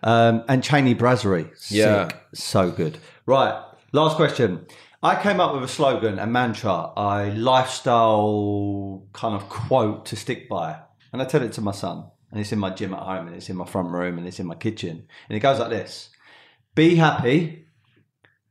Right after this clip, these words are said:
Speaker 1: never content." Now, if I were to ask yourself, Frederick Ferrier, what does "be happy, never content" mean to you?
Speaker 2: Mm. Well, that kind of is, is, in a way, it sort of goes against what we were saying earlier about, you know, being content, 'cause I,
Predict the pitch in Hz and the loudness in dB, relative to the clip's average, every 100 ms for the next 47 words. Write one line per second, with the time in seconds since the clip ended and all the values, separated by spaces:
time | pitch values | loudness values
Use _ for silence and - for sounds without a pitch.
0 | _ 107 120 113 - 101 104 104 80 78 | _ 2 4 2 0 -2 2 2 2 -6
1 | - _ _ _ _ 107 120 139 135 135 | -16 _ _ _ _ 0 2 4 4 4
2 | 127 139 120 117 110 - - - 104 - | 2 -2 0 2 2 -2 -12 -6 -6 2
3 | 120 113 104 95 95 92 - - _ - | 2 2 -2 -2 -2 -4 -4 -10 _ 2
4 | 113 95 101 123 - 139 151 156 165 143 | 4 4 2 2 -2 0 0 0 2 2
5 | 123 127 117 - 101 107 107 110 104 110 | 2 0 0 0 2 4 2 2 2 2
6 | 98 98 104 92 - 98 92 - 90 85 | 0 2 0 0 0 0 0 -4 -6 -8
7 | - _ - - - _ - 104 131 139 | -14 _ -20 -20 -20 _ -8 -2 0 0
8 | 113 85 - 117 156 - 220 190 135 131 | 0 -2 -2 2 2 2 2 4 2 0
9 | 127 117 110 - - 113 110 110 131 117 | 0 0 -4 -8 -6 -4 0 4 4 4
10 | - - 110 98 104 104 101 110 98 104 | 0 -8 -8 -4 -2 -2 -2 -2 -2 -4
11 | - 98 98 95 95 104 90 92 85 95 | -6 -6 -4 -4 -2 -2 0 0 -2 -2
12 | 87 101 92 90 104 87 - 107 87 101 | -6 -4 -6 -8 -10 -10 -8 -8 -8 -8
13 | 95 95 | -4 -4